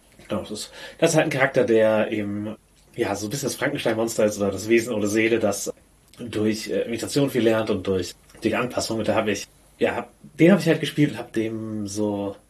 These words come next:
das Gefühl, im falschen Körper dysphorie-mäßig zu sein, wie ich's, äh, in meiner Jugend gespürt habe, mitgegeben.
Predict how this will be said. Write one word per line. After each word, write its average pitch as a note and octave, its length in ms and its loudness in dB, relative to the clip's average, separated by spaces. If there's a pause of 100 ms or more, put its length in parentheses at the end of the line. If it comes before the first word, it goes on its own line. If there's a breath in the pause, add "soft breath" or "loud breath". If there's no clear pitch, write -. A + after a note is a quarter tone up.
(260 soft breath)
das D3 200 2
Gefühl, G3+ 240 4
im - 80 2
falschen B2 300 2
Körper A2 640 2
dysphorie-mäßig A2+ 640 -4
zu B2 100 -6
sein, G#2+ 380 2
wie A2 100 -2
ich's, G2+ 280 -6
äh, G2+ 460 0
in G2+ 60 -4
meiner G#2 180 0
Jugend E3+ 180 0
gespürt A2+ 360 -2
habe, G#2+ 220 -2
mitgegeben. C3 640 0